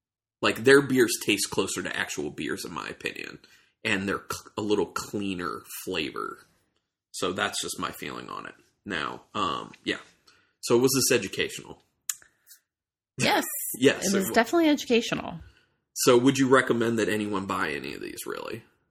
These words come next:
Speaker 2: I mean, it's kinda hard because the people, people who drink beer are probably not gonna drink, buy these.
Speaker 1: Yeah. That's, yeah.
Speaker 2: So, you know, you're, you're marketing,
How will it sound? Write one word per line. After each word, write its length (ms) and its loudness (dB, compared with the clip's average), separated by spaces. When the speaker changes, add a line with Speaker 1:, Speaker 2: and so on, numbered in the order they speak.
Speaker 2:
I 80 0
mean, 440 0
it's 180 -6
kinda 240 -4
hard 220 2
because 320 -2
the 100 -6
people, 480 -4
people 280 0
who 120 4
drink 300 0
beer 240 0
are 60 -2
probably 520 -4
not 260 -2
gonna 200 -4
drink, 340 -10
buy 240 0
these. 260 -12
Speaker 1:
Yeah. 200 -6
That's, 240 -6
yeah. 160 -8
Speaker 2:
So, 480 2
you 120 -4
know, 100 -2
you're, 340 0
you're 220 -2
marketing, 880 0